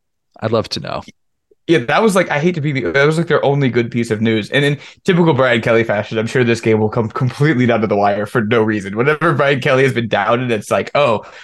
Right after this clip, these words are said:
Speaker 2: don't worry, you're getting the best Brian Kelly." Whenever Brian Kelly should just roll someone over like Arkansas or A and M, it's like,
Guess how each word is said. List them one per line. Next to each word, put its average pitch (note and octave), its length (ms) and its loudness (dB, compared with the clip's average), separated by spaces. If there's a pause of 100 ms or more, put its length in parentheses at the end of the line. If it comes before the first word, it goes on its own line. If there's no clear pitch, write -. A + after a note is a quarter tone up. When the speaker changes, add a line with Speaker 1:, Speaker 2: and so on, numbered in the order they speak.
(120)
Speaker 2:
don't E3 180 4
worry, C#3+ 200 4
you're C#3+ 120 2
getting B2+ 160 -2
the A#2 60 -2
best B2 260 -4
Brian A2 240 0
Kelly." G#2+ 200 0
Whenever C3+ 220 2
Brian C#3+ 220 0
Kelly C#3 200 2
should B2+ 140 -6
just A2+ 140 -4
roll A#2 260 2
someone B2 300 2
over B2+ 180 4
like A#2 160 0
Arkansas A#2+ 340 -2
or A#2 140 2
A A#2 180 2
and A#2+ 120 2
M, C3 200 4
it's A#2+ 200 -4
like, - 280 -4